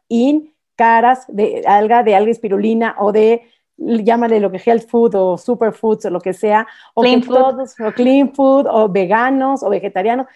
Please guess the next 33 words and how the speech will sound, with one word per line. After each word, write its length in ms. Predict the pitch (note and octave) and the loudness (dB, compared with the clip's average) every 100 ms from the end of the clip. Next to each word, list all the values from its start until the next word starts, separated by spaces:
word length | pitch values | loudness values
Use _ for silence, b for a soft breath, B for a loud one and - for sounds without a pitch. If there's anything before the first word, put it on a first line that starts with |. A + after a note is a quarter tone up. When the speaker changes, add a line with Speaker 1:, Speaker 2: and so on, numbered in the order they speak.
| b b | b b
Speaker 1:
llámale 340 | D#4 G4+ A#4 A#4 A4+ _ _ _ | 0 0 0 0 -4 _ _ _
como 300 | C#4+ C4+ C4 | -2 0 0
quieras 320 | C#4+ C#4+ C4+ | -2 -2 -2
llamarle 540 | G#3+ A3 G#3+ G#3+ G#3+ G#3 | -4 -4 -2 -2 -2 0
al 260 | F#3+ F3+ | -2 -2
tipo 280 | A3 G#3+ A3 | -6 -4 -4
de 80 | G3+ | -4
restricción, 680 | F#3+ - E3+ - G3+ F#3+ - b b | -6 -8 -16 -6 -4 -4 -8 b b
o 140 | A#3 | -2
que 100 | B3 | -2
todos 340 | B3 C#4 C4 C#4 | -2 0 0 0
los 160 | C4+ | -2
cuerpos 380 | - A3 A3+ G#3+ | -4 -6 -8 -10
tienen 300 | - G3+ G#3 | -8 -8 -8
que 60 | G3 | -10
hacer 180 | G3 F#3+ | -8 -8
ejercicio, 480 | F#3+ F3+ G#3+ - - | -8 -10 -10 -6 -4
o 140 | A#3+ | -2
que 100 | A3+ | -2
todos 400 | A3+ A3+ A#3+ A#3+ | -4 -4 -2 -4
tienen 320 | A#3+ A#3 A#3 | -4 -4 -4
que 100 | A3+ | -6
dormir 440 | G3 G3 A3+ A#3 - b b _ | -6 -4 -4 -6 -8 b b _
cuatro, 400 | B3 B3 B3 A#3+ | 0 2 2 -2
cinco, 420 | - A#3+ A#3 A#3+ | -2 -6 -2 -2
ocho 400 | A#3+ A#3+ - A#3 | 0 -2 -2 0
horas, 360 | A3+ A3+ A3 A3+ | 0 0 0 -4
o 80 | - | -8
que 80 | |
todos 300 | F#3+ A#3+ A#3 | -2 0 0
tienen 280 | A#3 A#3 A#3 | -2 -4 -4
que 80 | A3+ | -4
descansar. 480 | G#3 A3 G#3+ A#3+ | -6 -8 -4 -4